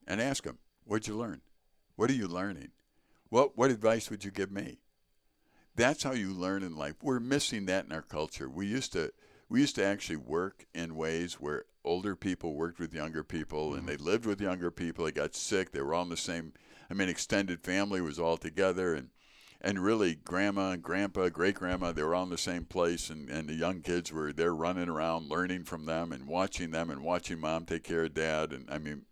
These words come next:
Speaker 1: her dad, and, you know, that kind of thing. So it's very interesting that we, we're so segmented now. You, you really need to find somebody who's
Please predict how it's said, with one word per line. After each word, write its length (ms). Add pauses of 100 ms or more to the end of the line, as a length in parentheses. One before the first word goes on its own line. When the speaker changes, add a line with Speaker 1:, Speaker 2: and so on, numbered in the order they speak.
(320)
Speaker 1:
her 160
dad, 400
and, 180 (460)
you 80
know, 100
that 220
kind 160
of 60
thing. 280 (320)
So 180
it's 220
very 300
interesting 880
that 160
we, 340
we're 220
so 180
segmented 640
now. 220 (920)
You, 220
you 160
really 300
need 180
to 60
find 360
somebody 600
who's 320